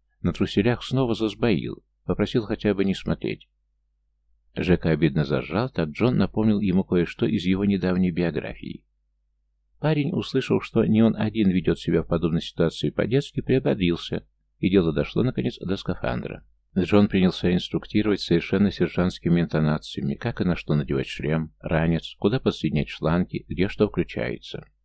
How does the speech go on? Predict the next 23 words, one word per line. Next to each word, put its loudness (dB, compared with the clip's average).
Вывели 4
принца 2
на 0
обшивку, -2
его 4
высочество 0
зависли 2
при -2
виде 0
ос. -8
Не 4
верилось 0
Ильюше, -2
что -2
эти 0
ребята -2
совсем 0
немногим 2
его 4
старше, -6
на 2
них 4
летают. -4